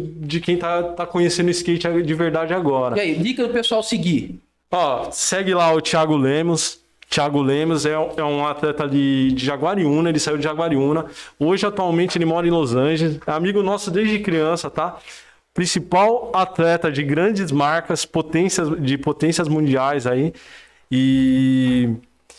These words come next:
Speaker 1: e é um cara com estilo totalmente diferenciado e o skate de rua. E é um grande amigo meu aí, eu, se tiver vendo aí, salve, Thiago.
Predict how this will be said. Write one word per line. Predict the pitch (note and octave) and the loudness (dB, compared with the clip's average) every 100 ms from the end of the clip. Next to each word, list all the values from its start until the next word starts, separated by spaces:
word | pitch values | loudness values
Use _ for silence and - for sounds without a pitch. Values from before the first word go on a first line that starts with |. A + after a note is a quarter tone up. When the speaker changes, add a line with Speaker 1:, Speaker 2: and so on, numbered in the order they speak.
| - _ _ _ _ _ _ _ | -20 _ _ _ _ _ _ _
Speaker 1:
e | - | -2
é | C#3 | 0
um | G3+ | 0
cara | G3+ G3 | 2 0
com | G3+ | 0
estilo | G3+ - G3+ G#3+ | -2 -2 0 -2
totalmente | A3 G#3 G#3 A3 G3 G3+ G3 | -2 -4 -2 0 0 0 0
diferenciado | F3+ F#3 F#3 F#3 F#3 D#3+ F3 F3+ | -2 0 0 0 0 0 0 0
e | G3 G3 | 0 0
o | |
skate | G3 - G3+ G3+ | 0 -2 -2 0
de | G3+ | 0
rua. | D#3+ D#3 B2+ G#2 - _ _ _ _ _ | 2 0 0 -4 -12 _ _ _ _ _
E | B2 | -4
é | |
um | C3 | -2
grande | C#3 D#3+ | 0 0
amigo | D#3 D3+ B2+ | 0 0 2
meu | B2+ C3+ B2+ | 2 2 0
aí, | B2+ | 0
eu, | C#3+ C3+ C3 B2+ C#3+ C#3+ | 0 0 0 0 0 -2
se | - | -6
tiver | - C#3 D3+ D#3 | -4 -2 0 0
vendo | C3+ C#3+ D#3 C#3+ | 0 0 0 0
aí, | C#3+ D3+ | 0 0
salve, | D3+ D#3+ E3 | 0 -2 -2
Thiago. | E3 E3 D3+ E3 D#3+ E3+ E3 | -2 -2 -2 -2 0 -2 -2